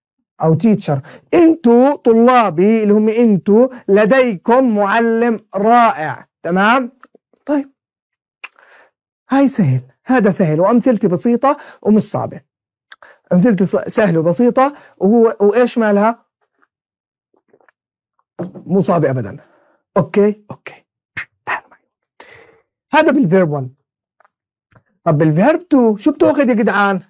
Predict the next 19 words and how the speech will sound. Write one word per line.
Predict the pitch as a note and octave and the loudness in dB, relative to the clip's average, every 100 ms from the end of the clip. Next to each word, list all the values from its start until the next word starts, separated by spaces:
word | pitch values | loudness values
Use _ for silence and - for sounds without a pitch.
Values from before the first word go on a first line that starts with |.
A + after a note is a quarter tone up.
| _ _ - | _ _ -2
إيش | B3+ | 0
بتاخذوا | C#4 D4 B3 B3+ | 2 0 2 -2
يا | |
حلوين؟ | A#3 A#3+ A#3+ A#3+ A#3+ _ _ _ _ _ - | 0 0 2 2 -2 _ _ _ _ _ -6
هاد. | E3+ C3+ C3 D3+ _ _ _ _ | -6 -6 -10 -18 _ _ _ _
شو | - F#3+ | -6 -6
بتستعمل؟ | - G#3+ - G3 G#3 C4+ G3+ | -2 -4 -2 -2 0 0 -2
هاد | C3+ E3 B2+ | -2 -2 -4
في | F3 | -6
الفيرب | D#3 G#3 G3 | -2 0 0
تو. | G3+ | -2
شو | D#3+ C4 | -2 -2
يعني | C4 | 0
فيرب | A3+ G#3+ G#3 | 2 0 0
تو | B3+ | -2
اللي | G#3 G3 | 0 0
هي | |
ماضي؟ | G#3 A#3 A3+ E3 C#3+ - - _ _ | 2 2 0 -2 -4 -8 -20 _ _
ماضي. | E3+ F3+ D3+ C3 B2 | -6 -4 -4 -6 -10